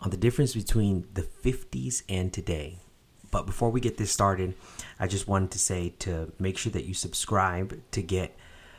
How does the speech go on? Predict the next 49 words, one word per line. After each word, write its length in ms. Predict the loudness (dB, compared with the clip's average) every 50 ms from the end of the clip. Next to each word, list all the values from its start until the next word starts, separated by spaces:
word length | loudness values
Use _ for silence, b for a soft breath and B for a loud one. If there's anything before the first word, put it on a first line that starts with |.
| B B -4
um, 300 | -2 -2 -2 0 0 2
notified 560 | 4 6 6 6 4 2 -2 -4 -2 -2 -4
of 100 | -2 0
all 140 | 2 2 2
the 120 | 4 4
new 120 | 2 2 2 0
episodes 720 | -4 -2 -2 -4 -2 -2 -2 -2 -2 -4 -4 -6 -6 -6
that 180 | -6 -6 -6 -4
come 180 | -2 0 0
out, 380 | 2 0 0 -2 -2 -4 -8 -8
since 240 | -6 -4 -2 -2 -2
I 80 | 0
don't 180 | 0 2 2 2
always 240 | 2 2 2 -2 0
put 220 | 6 6 6 8
'em 100 | 6 4
out 240 | 2 2 0 0 -2 -4
or 100 | -6 -6
have 240 | -2 -4 -2 -2
a 40 | -2
certain 360 | -2 -2 -2 -2 -4 -6 -6 -4 -4
date 260 | -2 -2 -2 -4 -6 -8
of 160 | -8 -6 -6 -4
the 60 | -4
week 420 | -2 0 -2 -2 -2 -6 -12 -16 -16 _ _ -20 _ _ -6
or 380 | -4 -4 -4 -2 -4 -4 -6 -4
time 240 | -2 0 0 0
of 80 | 0 0
the 60 | 0
month 360 | 0 2 2 2 0 -2 -6 -16 B B B B B -10 -8
that 120 | -8 -6
I 60 | -6
come 180 | -4 0 2 2
out 200 | 2 2 0 -2
with 100 | -4 -4
these 180 | -4 -4 -2
episodes. 680 | -4 -4 -4 -6 -6 -6 -4 -6 -6 -6 -6 -6 -6 -6 -8 B B B B B -8
It 280 | -6 -4 -4 -4 -6 -8 -14 -20 -20 -20 -20 _ _ -16 -8 -4
allows 320 | 0 2 2 2 2 2
you 60 | 2
to 80 | 0 2
get 160 | 0 2 2
notified 440 | 4 4 2 2 2 2 0 0 0
as 140 | -2 -4 -2
soon 160 | -2 0 0
as 80 | 0 -2
they 140 | -4 -6
come 200 | -4 -2 -2 0
up. 240 | 0 0 -2 -4 -8